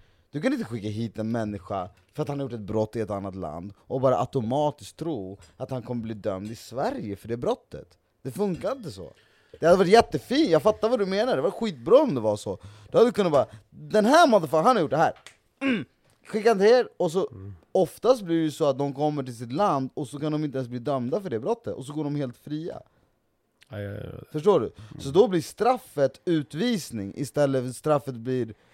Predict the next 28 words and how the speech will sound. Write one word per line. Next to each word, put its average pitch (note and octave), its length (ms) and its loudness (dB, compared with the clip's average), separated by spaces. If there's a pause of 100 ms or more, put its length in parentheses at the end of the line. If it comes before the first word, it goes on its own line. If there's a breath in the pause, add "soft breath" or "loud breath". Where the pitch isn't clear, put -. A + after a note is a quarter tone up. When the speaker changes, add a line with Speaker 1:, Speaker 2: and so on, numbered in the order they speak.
(140)
Speaker 1:
fängelse D3+ 720 0
Speaker 2:
Ja, D3+ 100 6
men F3+ 100 6
jag F#3+ 60 8
Speaker 1:
eller D#3 100 6
Speaker 2:
fatt-, E3 240 6
jag, G3 140 2
jag, F#3+ 180 4
jag, E3 200 4
jag D#3 140 2
fattar C#3 220 0
vad B2+ 100 0
du B2 80 -4
säger. A#2 400 -2
Och, C#3+ 240 -2
men, D3+ 200 -2
men, D3 220 -2
och, D3 160 -4
för, D3 80 -6
och D#3 140 -4
det, D#3 60 -4
och C#3+ 180 -4
det C3+ 80 -6
är C#3 40 -6
det C3 100 -4
jag C3+ 140 0
någonstans B2 440 -8
också A2+ 320 -12